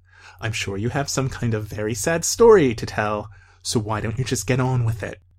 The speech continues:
He finishes his drink. Then he finishes mine. Finger in the air. Flash of blonde hair.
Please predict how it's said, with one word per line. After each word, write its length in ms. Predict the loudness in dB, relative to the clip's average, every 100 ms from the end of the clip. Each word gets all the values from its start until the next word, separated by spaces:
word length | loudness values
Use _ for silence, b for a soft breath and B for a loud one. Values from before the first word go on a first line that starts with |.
| _ _ _ _ _ _ _ _ _ _ _ -10
He 140 | -8
finishes 500 | -4 -4 -4 -6 -8
his 120 | -8
drink. 440 | -8 -6 -6 -8 _ _ _ _ _ _ _
Then 280 | -6 -4 -2
he 120 | -4
finishes 460 | -4 -6 -6 -10 -6
mine. 360 | -6 -6 -8 -14 -20 _ _ _ _ _
Finger 300 | -6 -2 0
in 100 | -2
the 140 | -2 -2
air. 320 | -4 -6 -10 _ _ _
Flash 400 | -12 -4 -4 -4
of 100 | -8
blonde 300 | -6 -6 -6
hair. 320 | -8 -10 -10